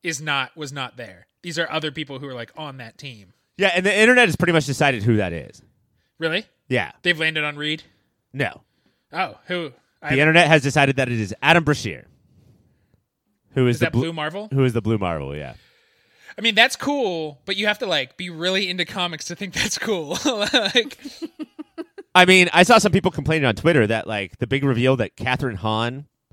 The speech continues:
Speaker 2: was the villain, and Catherine Hahn is Agnes Har-, uh, or
Speaker 1: Agatha
Speaker 2: Agatha
Speaker 1: Harkness.
Speaker 2: Harkness. Uh, to,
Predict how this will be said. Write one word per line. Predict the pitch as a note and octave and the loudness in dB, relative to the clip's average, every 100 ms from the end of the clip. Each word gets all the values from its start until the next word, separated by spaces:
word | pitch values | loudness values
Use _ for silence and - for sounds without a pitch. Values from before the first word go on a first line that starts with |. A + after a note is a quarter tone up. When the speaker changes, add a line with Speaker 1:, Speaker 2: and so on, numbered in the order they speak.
| _ _ | _ _
Speaker 2:
was | A#2 A2 | 0 0
the | G#2 | -2
villain, | E2+ A#2 B2+ F3+ F3+ _ _ _ _ _ _ _ _ _ - | -6 -4 -6 -8 -14 _ _ _ _ _ _ _ _ _ -6
and | A#2+ G#2+ | -4 -2
Catherine | C#3+ C3+ A#2+ | 0 0 0
Hahn | A#2+ A#2+ | 0 0
is | A2+ G2+ | -2 -4
Agnes | A2 A#2 A#2 A2+ - | -4 -4 -2 -4 -4
Har-, | A2+ A#2 - | -2 -4 -2
uh, | A2+ G2+ G2+ | -2 -2 -2
or | G#2+ F#2+ - _ _ - | -4 -4 -8 _ _ -12
Speaker 1:
Agatha | D#3 C3+ | -8 -2
Speaker 2:
Agatha | C#3+ C#3+ C#3 | 0 0 0
Speaker 1:
Harkness. | B2+ B2+ B2+ G2 F#2 - _ _ _ | 0 -2 -2 -6 -10 -12 _ _ _
Speaker 2:
Harkness. | B2 A#2+ G#2+ G2+ F#2 | 2 4 4 2 0
Uh, | - _ _ _ _ _ _ | -4 _ _ _ _ _ _
to, | - D3 | 0 0